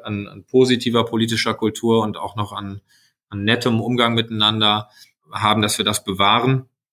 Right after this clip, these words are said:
Im Hamburger Abendblatt, das war ja das erste, die allererste Zeitung von, äh, Axel Cäsar Springer, also dem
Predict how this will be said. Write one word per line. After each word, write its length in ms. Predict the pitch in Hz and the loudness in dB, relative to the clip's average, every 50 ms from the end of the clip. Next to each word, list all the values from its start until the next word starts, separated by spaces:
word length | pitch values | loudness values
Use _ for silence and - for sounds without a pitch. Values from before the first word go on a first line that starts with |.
| _ _ _ _ _ _ _ - - - | _ _ _ _ _ _ _ -20 -10 -4
Im 140 | 110 101 95 | -2 0 2
Hamburger 340 | 117 117 113 113 110 104 92 | 4 4 4 4 4 2 0
Abendblatt, 400 | 101 117 123 117 127 120 117 120 | 0 0 -2 0 -2 -2 0 0
das 140 | 113 - | -4 -2
war 120 | - 107 107 | 0 0 0
ja 80 | 104 | 2
das 180 | 98 101 98 - | 0 -2 -4 -4
erste, 600 | - 113 110 110 - - 110 107 104 101 107 104 _ | -6 -6 -6 -6 -2 -2 0 0 0 -2 -4 -10 _
die 140 | - 101 85 | -6 -6 -6
allererste 500 | - - 113 113 110 - 110 - - 98 | -4 -2 0 0 2 0 -2 -4 -8 -10
Zeitung 380 | - - 117 117 113 117 117 113 | -4 0 0 0 2 0 -4 -4
von, 260 | - 107 107 104 104 | -6 -6 -6 -6 -8
äh, 60 | 101 | -8
Axel 440 | 104 104 - 107 104 - - 113 101 | -8 -8 -8 -8 -10 -4 -4 -4 -4
Cäsar 600 | - - 110 110 110 107 107 104 101 101 - - 104 | -2 -2 -2 -2 0 0 -2 -4 -4 -6 -8 -10 -8
Springer, 480 | 98 - - _ - 117 117 113 110 | -8 -8 -8 _ -4 -2 0 0 0
also 160 | 98 104 104 | -2 -4 -4
dem 220 | 101 104 98 98 | -6 -8 -10 -12